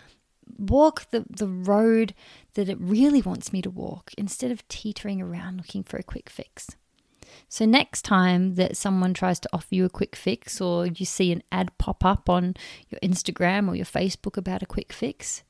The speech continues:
either run the other direction <laughs> and, oh, no more subscribing to that. Or if you do want to utilize some of these things,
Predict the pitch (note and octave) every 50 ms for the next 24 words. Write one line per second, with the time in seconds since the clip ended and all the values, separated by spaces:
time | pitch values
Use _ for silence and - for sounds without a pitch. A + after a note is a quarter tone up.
0 | _ _ _ _ _ _ _ _ _ _ _ _ _ _ _ _ _ _ _ -
1 | - C#4 C#4 C4 C4 B3+ B3 B3 A#3 - _ _ _ _ _ _ _ _ _ -
2 | G#3+ A3+ B3+ D4 D#4+ D4+ C#4 A#3 G3 F3+ F3+ - E3 D#3 D3 - A#2+ - - -
3 | - C#4 - _ - - - - - - - - - - - _ _ _ _ _
4 | - - - - - - - - _ _ _ - - G#3+ A#3 G3+ F#3 F3+ - _
5 | _ _ _ _ - - G#3 F3+ - - - - _ _ _ _ _ _ - F#3+
6 | F3+ F#3+ F#3+ G3 F#3+ F#3 F3+ - - F#3 - - - - F3+ F3+ F3 F3+ F#3 F3+
7 | - - - - - - _ _ _ _ - C#4+ E4+ D#4+ C4+ G#3+ G3 G3+ G#3 A3
8 | G3+ - A3+ A3+ G3+ - A3+ B3+ D4 D#4+ D4+ C4+ B3 G3 F#3 G3 G3 F#3+ F3+ F#3
9 | F3+ F3+ F3+ - - - F#3 F3+ F3 - F3+ F3+ F3+ - - - - F#3 F#3+ F#3+
10 | -